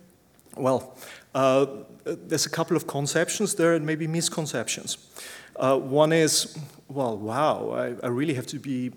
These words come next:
bold and brave there. Yeah, I need to be a risk taker to do something new, yeah, out of uncertainty. Or another one is, um, somehow I have to be bigger than the other ones. I have to be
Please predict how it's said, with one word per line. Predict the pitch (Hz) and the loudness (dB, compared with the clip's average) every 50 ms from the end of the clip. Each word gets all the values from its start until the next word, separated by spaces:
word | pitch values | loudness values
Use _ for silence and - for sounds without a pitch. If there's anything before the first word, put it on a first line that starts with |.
| - - - - _ _ _ | -14 -20 -20 -20 _ _ _
bold | - 110 117 131 131 135 139 143 151 156 160 165 160 160 | -16 -6 -2 0 2 2 2 2 2 2 2 2 0 0
and | 151 143 127 | -4 -6 -4
brave | - 127 123 120 123 120 - | -2 0 0 0 0 -2 -2
there. | - 120 110 110 - - - | -4 -2 -2 -4 -6 -10 -6
Yeah, | 127 131 131 131 131 | -4 -4 -4 -6 -6
I | - 131 123 107 - | -8 -8 -8 -8 -6
need | - 143 147 143 | -6 -4 -4 -4
to | - | -4
be | 147 135 | -4 -4
a | 139 | -4
risk | 131 127 135 143 135 - - | -2 -2 -2 -2 -2 -2 -2
taker | - - 135 123 - 123 135 - - - - - - - - | -2 -2 -2 -2 -2 -4 -6 -8 -8 -14 -20 -20 -20 -14 -12
to | - 147 | -10 -8
do | 120 139 135 | -4 -4 -2
something | 127 - - 123 117 117 113 - 127 127 127 127 | 0 0 -2 -2 -4 -6 -6 -8 -8 -8 -8 -8
new, | 127 127 127 123 - - | -8 -8 -8 -10 -10 -8
yeah, | - 135 139 143 143 - - - - | -4 -4 -4 -4 -6 -10 -14 -12 -8
out | - 131 123 | -8 -6 -6
of | 123 - - - - | -8 -8 -8 -10 -8
uncertainty. | 131 123 117 - 123 113 - - 123 - 135 135 - - - - - - | -8 -8 -6 -6 -6 -6 -8 -8 -10 -10 -10 -12 -12 -12 -14 -14 -10 -4
Or | - 131 131 | -2 0 2
another | 135 139 151 151 165 | 4 4 4 4 4
one | 160 151 151 147 139 | 4 4 2 2 4
is, | 139 143 139 - - - - - - - - - - - | 4 2 2 2 0 -4 -6 -12 -14 -16 -16 -8 -2 2
um, | 135 135 139 139 147 135 - - - - - - _ - - - _ - - - _ - | 4 6 6 4 4 0 -6 -12 -16 -20 -20 -20 _ -20 -20 -20 _ -20 -20 -20 _ -8
somehow | - - - 127 117 135 135 151 160 165 | -6 -6 -6 -6 -6 -8 -4 -2 0 2
I | 165 | 2
have | 156 156 - | 2 0 -2
to | - 165 | -6 -6
be | - 175 | -6 -4
bigger | 143 - 175 185 185 175 | 0 2 2 4 4 4
than | 156 143 135 | 4 2 0
the | 127 127 | 0 0
other | 123 139 | 0 0
ones. | 143 139 156 170 185 180 - | 0 0 -2 -2 -2 -2 -2
I | - - | -2 -2
have | 143 147 - | -4 -4 -4
to | - - | -6 -8
be | - - 143 143 135 | -4 -2 -2 -2 -2